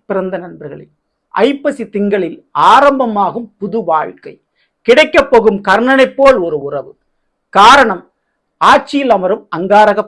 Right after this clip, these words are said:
பயிற்சியால் குறிப்பா குரு பார்வை கிடைக்க போது அந்த குகனுக்கு. So, இப்படிப்பட்ட பலன்கள்ல வெட்டு ஒண்ணு துண்டு நாலுன்ற மாதிரி ஒரு மிக முக்கியமான ஒரு நாலு விஷயத்தில் நன்மை நடக்க போகுது. இதை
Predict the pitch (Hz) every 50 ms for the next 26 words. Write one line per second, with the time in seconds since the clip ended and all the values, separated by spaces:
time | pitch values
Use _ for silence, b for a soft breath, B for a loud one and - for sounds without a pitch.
0 | - - 147 151 151 147 - - - 147 143 127 - - _ _ _ - 214 247
1 | 254 - - 202 175 175 143 135 147 180 247 294 320 294 285 285 254 220 220 208
2 | - 196 175 196 202 - 208 196 - - 175 175 175 - - _ - 185 226 254
3 | 240 240 214 156 165 151 143 180 165 147 147 143 143 _ - 185 165 139 135 _
4 | _ _ _ _ _ _ _ _ _ _ - 220 226 202 190 220 208 - 370 370
5 | 370 339 330 277 262 247 190 185 196 214 233 220 208 190 165 175 185 214 b b
6 | b b _ - 160 196 254 - - - 330 311 269 233 220 214 233 254 202 _
7 | - 226 233 247 240 269 214 185 180 196 233 254 254 233 220 202 196 180 165 165
8 | 185 180 165 - - 185 202 190 175 175 220 226 254 233 233 226 - - 254 240
9 | 240 254 311 311 240 190 185 185 170 165 160 160 190 226 262 285 277 240 220 202
10 | - 240 233 - _ - 226 233 196 156 156 165 170 180 202 190 170 151 - -
11 | - - 170 - _ 151 156 - - - b b b b b b - 262 311